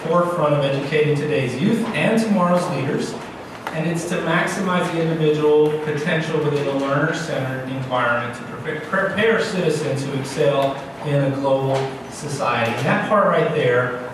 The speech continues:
uh, maximize, maximizing the individual potential within a learner-centered environment is key. Uh, I consider myself a teacher, even though I'm,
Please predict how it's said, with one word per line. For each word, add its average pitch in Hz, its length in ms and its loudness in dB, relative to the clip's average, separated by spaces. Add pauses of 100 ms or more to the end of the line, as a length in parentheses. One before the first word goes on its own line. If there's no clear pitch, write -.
uh, 131 220 0
maximize, 156 720 2 (200)
maximizing 151 1120 0
the 139 300 -4
individual 147 500 0
potential 143 500 -2
within 139 240 -4
a 131 140 0
learner-centered 127 640 -2 (100)
environment 123 580 0
is - 240 -6
key. - 480 -4 (420)
Uh, - 340 2
I 151 140 0
consider 170 420 0
myself 143 640 2
a - 80 -6
teacher, 156 440 -4
even 139 200 -4
though 131 180 2
I'm, 127 160 -2